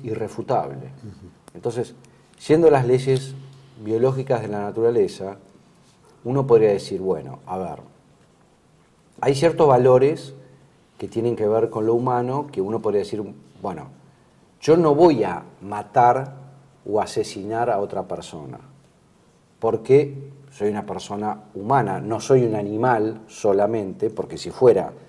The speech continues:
Speaker 1: solamente una ley, eh, biológica, los animales se pueden matar entre sí.
Speaker 2: Claro.
Speaker 1: Nosotros tenemos una generación, digamos, de, de,
Speaker 2: Raciocinio,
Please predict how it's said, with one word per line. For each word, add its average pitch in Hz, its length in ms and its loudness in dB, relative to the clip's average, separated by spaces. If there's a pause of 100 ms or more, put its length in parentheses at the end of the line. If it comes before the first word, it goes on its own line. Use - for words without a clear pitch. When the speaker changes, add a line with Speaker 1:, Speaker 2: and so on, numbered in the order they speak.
(260)
Speaker 1:
solamente 123 540 4
una 113 140 0
ley, 113 320 4
eh, 92 540 -2
biológica, 123 760 4 (420)
los 98 180 -6
animales 110 380 2
se - 100 -6
pueden 123 340 4
matar 98 280 -2
entre 92 260 -8
sí. 76 240 -12
Speaker 2:
Claro. 85 200 -14 (480)
Speaker 1:
Nosotros 127 440 0
tenemos 110 520 0 (800)
una 104 200 -2
generación, 107 920 4
digamos, 104 600 0 (260)
de, 95 100 -4
de, 92 80 -4
Speaker 2:
Raciocinio, 113 440 -4